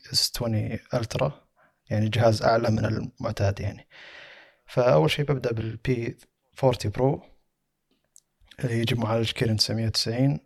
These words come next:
وفايف جي، الرام ثمانية جيجا، آه، ذاكرة مية وثمانية وعشرين، الشاشة ستة فاصلة واحد إنش أو إل إي دي فول اتش دي، الكاميرات خمسين ميجا بكسل، ستة عشر ميجا بكسل ألترا وايد، وثمانية ميجا بكسل، آه، تليفوتو،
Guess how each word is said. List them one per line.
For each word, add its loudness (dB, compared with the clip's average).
وفايف -2
جي، -6
الرام 0
ثمانية 0
جيجا، 0
آه، -4
ذاكرة 0
مية 0
وثمانية -2
وعشرين، 0
الشاشة 2
ستة -4
فاصلة -4
واحد -4
إنش -4
أو 0
إل -2
إي 2
دي -4
فول -4
اتش -4
دي، -6
الكاميرات 0
خمسين -4
ميجا 0
بكسل، -2
ستة -2
عشر -2
ميجا 0
بكسل -2
ألترا 0
وايد، 0
وثمانية 0
ميجا 0
بكسل، -2
آه، 2
تليفوتو، 0